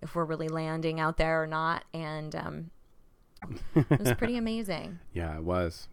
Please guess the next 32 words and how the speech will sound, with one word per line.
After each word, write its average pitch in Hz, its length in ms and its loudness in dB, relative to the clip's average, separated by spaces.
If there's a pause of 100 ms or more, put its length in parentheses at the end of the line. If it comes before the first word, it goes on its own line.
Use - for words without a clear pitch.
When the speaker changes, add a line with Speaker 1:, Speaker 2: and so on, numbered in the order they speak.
Speaker 2:
Definitely 101 320 -2
was. 98 360 2 (880)
Speaker 1:
Yeah, 170 400 -6
I 180 160 -2
just - 320 -8
Speaker 2:
Made 180 80 4
Speaker 1:
really 120 120 8
Speaker 2:
us 113 120 4
a 123 40 4
lot 110 200 6
stronger, 107 420 0
that's 95 140 0
for - 120 -2
sure. 113 400 -2
Speaker 1:
It's 185 160 -2
such - 220 -4
a 220 80 -4
testament 180 520 -6
to 165 80 -8
the 160 60 -4
man 147 260 -6
you 143 100 -8
are. - 320 -6 (400)
It 180 60 -2
really 170 320 -4
is. - 300 -10
Speaker 2:
And 120 120 2
the 123 60 4
woman 127 260 8
you 147 160 4
are. 85 200 -6 (140)
Speaker 1:
Aw, 175 380 -6